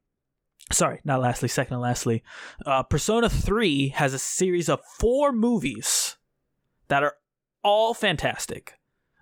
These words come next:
Uh, okay, maybe fantastic's a strong word. They're very good. Um, some of them are definitely better than others, or, like, better in the sense that they cover more things. They're more captivating, more engrossing.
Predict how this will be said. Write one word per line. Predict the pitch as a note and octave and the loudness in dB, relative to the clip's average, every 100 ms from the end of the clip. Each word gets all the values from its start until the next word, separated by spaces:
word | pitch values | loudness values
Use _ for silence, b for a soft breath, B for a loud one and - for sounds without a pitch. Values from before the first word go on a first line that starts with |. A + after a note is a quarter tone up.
| - | 0
Uh, | F#3 F#3 - _ b b b | 2 2 0 _ b b b
okay, | D3 C3+ | -2 0
maybe | B2+ | 0
fantastic's | B2+ A#2+ - A#2 - - | 0 -2 -2 -2 -2 -4
a | B2+ | -2
strong | - B2+ A2+ | 0 0 0
word. | A#2 A2+ - B B B | 0 -2 -4 B B B
They're | E3 F#3 | 0 0
very | C#3 F#3 G3+ G#3 | 0 0 2 0
good. | - C3+ E2+ - - b b b b | 0 -2 -2 -14 -20 b b b b
Um, | C3 B2 A#2 A#2 A2+ A2+ A2 A2+ A#2+ - | 0 2 4 2 2 0 0 -4 -8 -6
some | - - F3+ | 0 2 2
of | G3 | 2
them | G3 | 2
are | F#3 | 0
definitely | - D3 D#3 D3+ | 0 -2 0 0
better | D3 C#3 | 2 2
than | C#3 C3+ | 0 0
others, | B2 B2 B2+ C3+ C3 | 0 2 2 0 0
or, | B2+ A#2+ | 0 0
like, | D3 - - | -2 -4 0
better | D#3+ D#3+ | 2 2
in | D#3 | 0
the | C#3+ | -2
sense | - C3+ B2+ | 0 -2 -2
that | B2 | -2
they | B2+ A#2+ | -2 -2
cover | - A#2+ A#2 | -2 -4 -2
more | A#2 A#2 A#2+ | -2 0 -2
things. | - A#2 A#2+ B2 A#2+ A#2+ A#2 - | -2 0 0 2 2 0 -2 -2
They're | C3 A#2+ | -2 0
more | A#2+ A#2+ A2+ | -2 0 -2
captivating, | - - A2+ A#2+ A#2 A#2 A#2+ A#2+ B2 | -2 -4 -2 -2 0 0 0 0 0
more | A#2+ | 0
engrossing. | A#2+ B2 B2 - C3+ B2 | 0 2 0 0 -2 -2